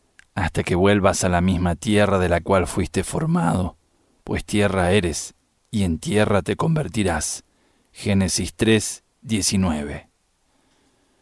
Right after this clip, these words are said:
Quizás te enseñaron que tu trabajo o tu profesión no es solamente un medio para ganarte la vida, sino que es una oportunidad para servir a Dios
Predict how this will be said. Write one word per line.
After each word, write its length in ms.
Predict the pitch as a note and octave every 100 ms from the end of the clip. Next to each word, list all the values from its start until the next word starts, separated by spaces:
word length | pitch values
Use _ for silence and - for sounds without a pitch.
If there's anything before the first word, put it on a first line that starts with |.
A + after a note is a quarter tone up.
| _ _ _ _ _ _ _ _ _ _ _ _ _ _ _
Quizás 300 | A#2 G#2+ A#2+
te 100 | -
enseñaron 600 | A#2 - G2 F#2+ A2 A2+ G#2
que 340 | - E2+ D#2
tu 160 | - F2+
trabajo 640 | F#2+ F2+ G2 G2+ - E2+
o 80 | D#2+
tu 160 | G2+
profesión 680 | - - G#2 - - F#2 F2+
no 120 | F#2+
es 100 | G2
solamente 500 | - G2 F#2 G2+ G2+
un 140 | G2
medio 320 | F#2 F#2+ F#2+ F#2+
para 240 | F2+ E2
ganarte 400 | E2 F2 E2+ -
la 120 | D#2+
vida, 460 | D2+ F#2 - D2 D#2 _ _ _ _ _
sino 280 | - F2+ F2
que 180 | - G2
es 140 | E2
una 240 | G#2 E2+
oportunidad 840 | D#2+ D#2 F2+ D#2+ F#2+ F2+ F#2 G2+ G#2+
para 260 | - G2 E2+
servir 420 | - F2 G2+ F#2+
a 60 |
Dios 420 | E2+ F#2 G#2 A2